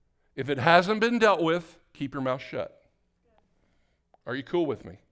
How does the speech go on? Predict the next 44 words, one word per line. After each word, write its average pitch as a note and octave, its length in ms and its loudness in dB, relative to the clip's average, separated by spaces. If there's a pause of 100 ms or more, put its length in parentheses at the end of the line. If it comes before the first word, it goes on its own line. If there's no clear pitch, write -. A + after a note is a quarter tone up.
(760)
Does B2 100 -8
that E3 120 2
make F3+ 160 -2
sense? - 560 -4 (720)
'Cause E3+ 180 0
I D3+ 80 4
can't A3 400 0
give B3+ 240 2
something F#3+ 540 0 (280)
that F3 140 4
I E3 120 2
haven't G3 680 -2
been, F#3 220 2
I F3+ 100 2
haven't F#3+ 240 2
re-, F#3 80 0
I, F3 60 2
I E3+ 220 0
can't A3 360 -2
give F#3 220 -2
that F#3 180 6
away E3 440 2 (200)
if - 160 -6
I E3+ 80 4
haven't D3 260 -2
forgiven C#3 400 -8
you G#2 120 -10
yet. F#2+ 260 -12 (1600)
So - 140 -8
if C3 80 -6
you're G3+ 160 4
at A3 80 2
odds G#3 280 2
with G#3 120 -4
me, F3+ 320 0 (220)
you're F3 120 0
gonna F#3 120 0
have F3 140 0
to D#3+ 80 -6
work F#3 260 -2
on G3 140 2
forgiving F3 400 -4
me C#3+ 100 -2
first. - 580 -12